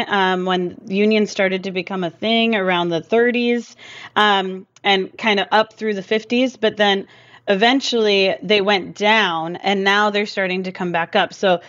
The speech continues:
there's kind of this, like, bell curve, if you think, um, or an upside down bell curve, I guess, um, where we were about really high on how we thought about union membership.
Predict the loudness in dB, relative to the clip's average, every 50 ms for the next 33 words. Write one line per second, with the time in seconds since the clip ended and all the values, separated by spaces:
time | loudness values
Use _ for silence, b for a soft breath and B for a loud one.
0 | B B B B B 2 2 2 2 2 -2 -4 -2 0 2 4 2 2 2 0
1 | 0 0 0 0 0 -2 -2 0 0 0 0 -2 -8 -2 0 2 4 4 4 2
2 | 0 -2 -6 -4 -2 0 0 0 0 -2 -4 -6 -4 -4 -4 -4 -2 -4 -4 -2
3 | -2 -4 -6 -8 -12 -16 -6 -2 0 2 2 2 0 -2 -4 -4 -4 0 0 -2
4 | -2 -2 -4 -4 -2 -2 -4 -4 -4 -4 -4 -4 -6 -6 -6 -6 -6 -6 -6 -6
5 | -6 -4 -2 -4 -4 -4 -8 B B B B B B B _ 4 4 4 4 4
6 | 2 -2 -6 -10 -12 _ _ _ _ _ 0 2 2 2 2 0 0 2 4 4
7 | 4 6 4 4 2 0 -2 0 2 2 2 2 0 -6 _ -2 0 0 2 2
8 | 0 -2 0 2 2 4 4 4 4 4 2 0 -2 -2 -4 -8 b b b b
9 | b b -2 0 0 2 0 -2 -4 -2 0 0 0 0 0 0 0 0 -2 -2
10 | -4 -2 -2 -2 -2 -2 -2 -2 -2 -2 -4 -4 -2 0 0 -2 -2 -4